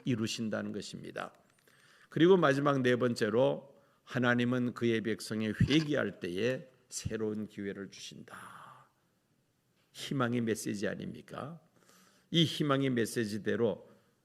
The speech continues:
유다 백성들이 성전을 재건하고 그들의 신앙이 회복이 되고 나라가 회복이 되었습니다. 우리가 사십 일 이 특세 기간 동안에 정말 이 코로나 긴 기간에 무너졌던 우리의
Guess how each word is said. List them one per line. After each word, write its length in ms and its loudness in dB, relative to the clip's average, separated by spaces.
유다 220 -2
백성들이 600 -8
성전을 760 0
재건하고 920 -2
그들의 320 4
신앙이 540 2
회복이 440 -2
되고 460 -6
나라가 640 -6
회복이 380 -8
되었습니다. 720 -14
우리가 180 6
사십 380 2
일 160 4
이 120 0
특세 320 0
기간 400 0
동안에 640 -6
정말 600 0
이 120 2
코로나 680 2
긴 360 2
기간에 580 0
무너졌던 840 0
우리의 580 0